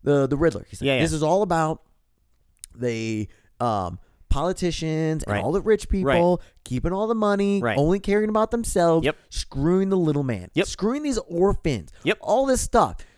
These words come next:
Speaker 1: So then he blows up the, uh, dams, and he's like, "All right, we're all gonna suffer. Here we go, and we're gonna wipe it out." And then, um, so the whole city gets, uh, gets, um,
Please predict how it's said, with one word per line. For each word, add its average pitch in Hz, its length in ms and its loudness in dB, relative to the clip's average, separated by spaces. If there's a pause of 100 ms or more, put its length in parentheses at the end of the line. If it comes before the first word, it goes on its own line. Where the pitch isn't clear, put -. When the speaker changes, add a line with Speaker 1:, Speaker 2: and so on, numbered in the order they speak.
Speaker 1:
So - 200 0
then 160 200 2
he 143 220 -6
blows 151 460 0
up - 180 0
the, 233 540 4
uh, 170 260 4
dams, 139 680 -2 (340)
and 147 220 0
he's 143 140 0
like, 123 260 0
"All 135 140 4
right, 190 300 2 (120)
we're 127 140 2
all 156 240 8
gonna 185 160 0
suffer. 147 440 2
Here 139 220 2
we 196 80 4
go, 139 400 4 (460)
and 139 200 -2
we're 131 140 0
gonna 117 120 -2
wipe 156 300 0
it 190 80 -2
out." 131 280 -2 (220)
And 147 200 -4
then, 147 500 -2 (280)
um, 120 520 -2 (260)
so 160 260 0
the 120 100 -4
whole 226 220 2
city 196 260 -2
gets, 160 220 -2 (340)
uh, 143 240 0
gets, 147 420 -4 (380)
um, 113 480 -2